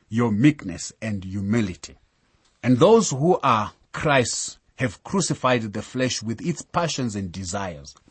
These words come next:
Galatians five, verse twenty-four. When was the flesh crucified? Well, when they reckon that when Christ died, they died,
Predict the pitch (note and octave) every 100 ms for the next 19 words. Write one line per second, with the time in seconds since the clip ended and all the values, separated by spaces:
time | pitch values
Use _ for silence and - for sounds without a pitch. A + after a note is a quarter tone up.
0 | G#2 A#2+ B2 - C#3 - - C#3 G#2 E2+
1 | _ _ _ F2+ A#2 - - A2 G#2 G2
2 | - F#2 C#2+ - - - _ _ _ _
3 | _ _ _ - - C3+ D3 C#3 - -
4 | A#2+ G#2+ C3 - - D#3 - - E3+ -
5 | - G#2 D2 C#2 _ _ _ _ _ G#2+
6 | C3 D#3+ A3 _ _ _ _ _ _ -
7 | A#2 E3+ F3 A#2+ G#2+ A2+ C#3 D3 C3+ C3+
8 | B2+ - C3 B2+ C3 A#2 - C#3 C#3 -
9 | A2+ G2 A#2+ C3 C3 - _ _ _ _
10 | F#2+ C3+ D3+ A#2+ C3 F2+ C#2+